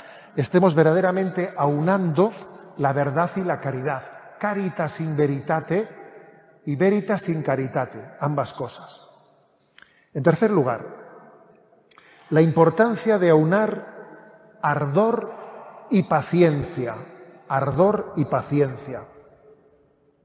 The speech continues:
Jesús dice, ¿no? "He venido a traer fuego a la tierra y ojalá estuviera ya ardiendo".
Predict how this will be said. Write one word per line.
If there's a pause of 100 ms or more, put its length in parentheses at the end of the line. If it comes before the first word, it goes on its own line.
(1400)
Jesús
dice,
¿no? (1400)
"He
venido
a
traer
fuego
a
la
tierra
y
ojalá
estuviera
ya
ardiendo".